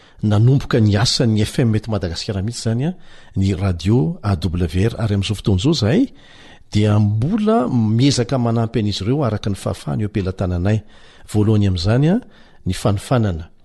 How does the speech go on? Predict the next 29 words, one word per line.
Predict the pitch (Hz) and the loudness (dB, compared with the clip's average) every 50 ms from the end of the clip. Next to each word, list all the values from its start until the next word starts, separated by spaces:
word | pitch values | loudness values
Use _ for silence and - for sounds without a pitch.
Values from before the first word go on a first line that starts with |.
| - - - - - | -20 -20 -20 -12 -8
Isaky | - - - 117 110 - | -4 -2 -2 -2 -2 0
ny | 107 107 | 0 0
misy | 110 - - | 0 -2 0
fanofanana | - 113 101 - - 151 139 131 113 107 107 | 0 0 0 0 0 2 2 4 2 2 2
karakaray | - 110 104 101 - 113 104 110 117 | 2 0 0 0 0 0 2 2 2
ny | 113 101 | 2 2
radio | 104 98 80 98 110 | 0 0 2 2 0
A | 107 101 | 0 0
W | 87 101 90 95 92 92 85 82 90 - - | 0 -2 -2 0 0 0 0 0 -2 0 0
R, | 113 123 147 170 202 254 - - - - - - - - - | 2 2 2 2 0 -2 -4 -8 -18 -20 -20 -20 -20 -18 -6
dia | - 95 95 - | -2 -2 -2 -2
antsoina | - - 101 95 - - - - 131 113 107 107 | -2 -4 -4 -4 -4 -4 -2 2 2 4 4 2
foana | - - 139 123 113 107 | 0 0 0 0 0 0
ny | |
solotenan'ireo | - - 113 101 - 120 104 101 101 98 98 101 95 | 0 -2 -4 -2 0 0 2 2 2 2 2 0 0
F | 90 - - | 0 0 0
M | 107 101 98 | 0 2 2
ireo | 95 95 117 120 104 | 2 2 2 2 2
miofana. | 95 117 123 - 120 95 82 80 - - - - - - - - - - - - - | 2 0 0 0 0 -2 -2 -4 -8 -16 -20 -20 -20 -20 -20 -20 -20 -20 -20 -12 -10
Ankoatran'izay | - - 120 - - 113 104 98 120 135 156 165 190 | -4 -2 0 2 2 2 2 4 2 4 4 4 4
a, | 247 285 - - - - - - - - - - | 2 2 0 -6 -14 -20 -20 -20 -20 -12 -8 -6
dia | 90 82 87 90 95 107 107 104 107 107 107 110 110 110 110 107 - - - | -4 -4 -2 0 2 2 4 4 4 4 4 4 4 4 2 0 -4 -4 -2
nomena | 90 90 98 98 98 101 98 98 95 | 0 2 2 4 4 4 2 2 0
fitaovana | - - - 156 147 120 113 107 101 101 | -2 -2 0 0 2 2 2 2 4 4
ny | 98 98 98 98 98 98 98 98 98 98 98 98 - - | 2 2 2 2 2 2 2 2 2 2 0 -2 -4 -8
radio | 120 98 101 95 87 - 95 90 | -4 -2 -2 -2 -2 -2 -2 -2
Oasis | 92 82 - 135 - - - - - - _ | -2 -2 -2 -4 -4 -4 -4 -6 -8 -8 _
teto | - 95 - 98 98 | -4 -2 -2 -2 -2
Antananarivo, | 95 104 95 95 95 92 92 92 120 143 156 151 165 196 262 254 | -2 0 0 0 0 0 0 0 0 0 0 -2 -2 -2 -2 -4